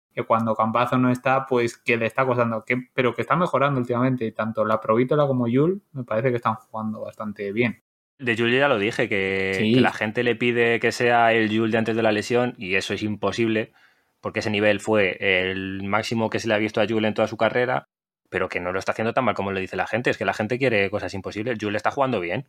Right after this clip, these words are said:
Speaker 1: El partido contra el Bayern de Múnich se mete unos canastones terribles.
Speaker 2: Claro. Y para los minutos que juega está aportando mucho.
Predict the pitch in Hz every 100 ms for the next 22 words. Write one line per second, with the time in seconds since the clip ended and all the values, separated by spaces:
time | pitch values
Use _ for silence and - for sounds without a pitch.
0 | _ - 123 123 113 113 107 110 113 110
1 | 110 107 107 107 107 107 107 110 107 107
2 | 107 104 107 107 107 110 107 110 127 -
3 | - 98 95 101 95 104 101 98 - 110
4 | 135 - _ _ - 107 117 147 143 -
5 | - - _ _ - 113 110 104 104 101
6 | 104 110 113 98 110 120 127 104 104 101
7 | 104 98 95 - 110